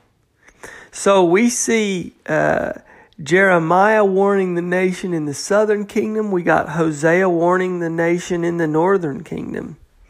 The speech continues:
And so this, these would be warnings going out to the people before the Assyrians come in and actually do the punishment. So this is a warning, f-, you know, uh, for the people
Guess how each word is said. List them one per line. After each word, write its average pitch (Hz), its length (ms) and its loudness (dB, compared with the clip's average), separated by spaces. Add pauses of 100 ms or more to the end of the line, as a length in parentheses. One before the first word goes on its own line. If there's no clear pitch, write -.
(600)
And 156 200 -2
so 175 260 2
this, 185 320 2
these 220 340 -2
would 185 160 0
be 170 120 -2
warnings 170 580 0
going 170 380 0
out 175 180 -2
to 156 100 -6
the - 80 -6
people 175 380 -4
before 190 460 2
the 156 180 -4
Assyrians 156 640 -4
come 165 240 -2
in 156 240 -4
and 147 80 -4
actually 151 760 -6 (380)
do 175 200 6
the 143 80 -4
punishment. - 640 -6 (340)
So - 160 0
this 220 240 0
is 180 140 -4
a 165 80 0
warning, 160 680 2
f-, - 400 -20 (180)
you 165 100 -4
know, 147 300 -2
uh, 143 460 -4 (760)
for 226 420 4
the 196 140 -4
people 156 720 -6